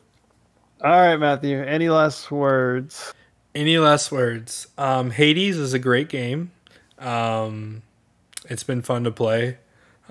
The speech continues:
Speaker 2: It's, like, one of those where, like, um, you go, um, what's it called? Like, Ent-, Enter the Gungeon.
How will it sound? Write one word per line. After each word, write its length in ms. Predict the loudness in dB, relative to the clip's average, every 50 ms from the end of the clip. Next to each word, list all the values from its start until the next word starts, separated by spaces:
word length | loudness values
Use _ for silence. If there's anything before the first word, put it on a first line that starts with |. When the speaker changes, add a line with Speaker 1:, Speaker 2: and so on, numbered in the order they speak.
| -20 _ _ _ _ _ _ _
Speaker 2:
It's, 300 | -8 -8 -6 -6 -2 0
like, 200 | 0 0 0 2
one 140 | 0 2 2
of 140 | 0 0 0
those 340 | 0 0 0 -2 -4 -4
where, 240 | -4 -4 -4 -2 -2
like, 440 | -2 -2 -4 -4 -6 -10 -14 -20 _ _ _ _ _ _ _ _ _ _ _ _ _ _ _ _ _ _ _ _ _ _ -12
um, 600 | -10 -8 -8 -8 -10 -12 -14 -16 -18 -18 -18 -10 -4
you 200 | -2 -2 0 0
go, 640 | 2 2 2 4 4 4 4 4 4 2 0 -4 -10 -16 _ -10
um, 420 | -6 -4 -4 -4 -4 -6 -4 0
what's 180 | 0 0 0 -2
it 60 | -6
called? 380 | -10 -8 -8 -8 -8 -10 -12 -16 _ _ _ _ _ _ _ _ _ _ _ _ _ _ _ -14 -14 -14 -16 _ _ _ _ _ _ _ _ _ _ _ _ _ _ _ _ _ -20 -20 -20 -20 -20 -20 -20 -2 0
Like, 180 | 2 2 2 2
Ent-, 300 | 2 2 2 0 -2 0 2
Enter 280 | 2 4 6 6 6
the 120 | 6 6 6
Gungeon. 520 | 6 6 6 4 2 -2 -6 -8 -10 -12